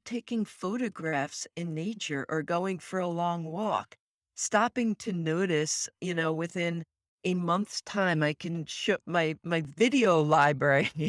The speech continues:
<laughs> my image library on my computer is extensively large. But one of the things I love to do when I go out for walks is notice how nature changes around me day by day. And there are images that I have that are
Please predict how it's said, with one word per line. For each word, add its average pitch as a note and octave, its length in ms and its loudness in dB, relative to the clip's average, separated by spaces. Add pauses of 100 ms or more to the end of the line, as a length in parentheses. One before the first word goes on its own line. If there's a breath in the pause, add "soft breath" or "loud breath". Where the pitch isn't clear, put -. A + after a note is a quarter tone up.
(200)
<laughs> D4 140 -2
my F#3 140 4
image A3 480 2
library D#3+ 460 6
on D3+ 140 2
my D3 120 0
computer C#3+ 640 0
is C#3 480 0
extensively D3 1160 0
large. - 640 -2 (500)
But E3+ 380 6 (320)
one G#3+ 220 2
of G3+ 140 0
the G3 120 -2
things G3 340 0
I F#3 100 2
love F3 340 -2
to F3+ 140 -6
do F3 600 0
when D#3+ 260 -2
I D3+ 100 -2
go D#3 200 -2
out - 180 0
for D#3 200 -4
walks F#3+ 420 -4
is - 200 -10
notice D3+ 340 -6
how D#3+ 100 -4
nature D3+ 400 -6
changes D3 720 -6
around C#3 520 0
me C3 180 -2
day C#3+ 200 0
by C3 220 2
day. C3 380 0 (420)
And F#3 200 2
there G3 280 4
are - 120 0
images G#3+ 640 0
that D#3 220 0
I D3+ 100 2
have D#3 380 -2
that E3 200 2
are F#3+ 180 -4